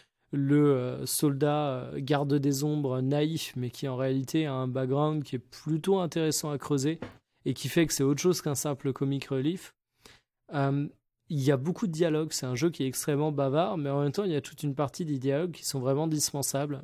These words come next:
T'as une logique de camp, un peu à la manière d'un Fire Emblem, où tu peux aller dans ton camp, parler à cent cinquante mille personnages, avoir plein de dialogues optionnels.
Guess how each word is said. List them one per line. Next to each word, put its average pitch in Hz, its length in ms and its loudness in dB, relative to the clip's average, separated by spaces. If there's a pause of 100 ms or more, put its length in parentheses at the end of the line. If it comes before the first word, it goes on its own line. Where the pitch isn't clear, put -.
T'as 143 100 0
une 139 100 2
logique 143 320 2
de 143 120 2
camp, 170 380 -4 (560)
un 139 100 0
peu 143 120 4
à 160 40 6
la 147 100 4
manière 143 380 4
d'un 135 140 0
Fire 139 260 2
Emblem, 147 380 2
où 139 80 -4
tu - 120 -12
peux 143 120 -4
aller 143 180 0
dans 139 180 0
ton 131 200 -4
camp, 143 280 0
parler 131 300 -2
à 131 80 -4
cent - 160 -2
cinquante 135 380 -4
mille 135 140 -2
personnages, 139 680 0
avoir 123 220 -4
plein 147 240 -2
de 143 40 0
dialogues 135 360 0
optionnels. 143 680 -2